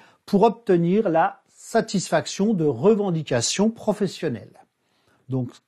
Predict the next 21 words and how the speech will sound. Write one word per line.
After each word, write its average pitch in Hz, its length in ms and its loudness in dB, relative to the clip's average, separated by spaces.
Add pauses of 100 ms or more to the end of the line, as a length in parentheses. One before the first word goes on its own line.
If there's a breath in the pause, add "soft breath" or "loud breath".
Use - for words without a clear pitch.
cessation 180 600 0
collective 165 420 -2
du 156 120 -4
travail 214 520 0 (600)
pour 151 160 -2
des 156 80 4
raisons 156 300 2
professionnelles, 180 840 -2 (920)
c'est - 160 -2
ce - 60 -4
qu'on 117 160 -6
appelle 175 260 -2
la 262 120 0
grève. 104 380 -8 (1600)
Et 285 160 4
notre 233 400 4
dernière 127 480 0
question, 269 520 2 (1900 soft breath)
je 240 240 2
suis 190 380 0
l'annulation 247 1040 2